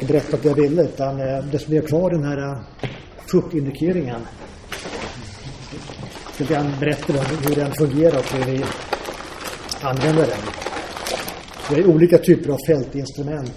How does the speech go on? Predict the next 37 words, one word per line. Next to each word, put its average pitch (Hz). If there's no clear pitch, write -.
där 127
ute 123
i 123
fältet 131
där 110
och, 107
eh, 120
där 156
är 156
en -
typ 151
som 143
kallar 139
det 131
fuktindikator 143
och 120
typ -
när 143
det 147
gäller 170
den 156
här 165
typen 131
av 139
utrymme 120
så -
kan 123
man 123
med 127
den, 131
man 135
lägger 156
den 135
på, 147
mot 143
ytan 139
här, 127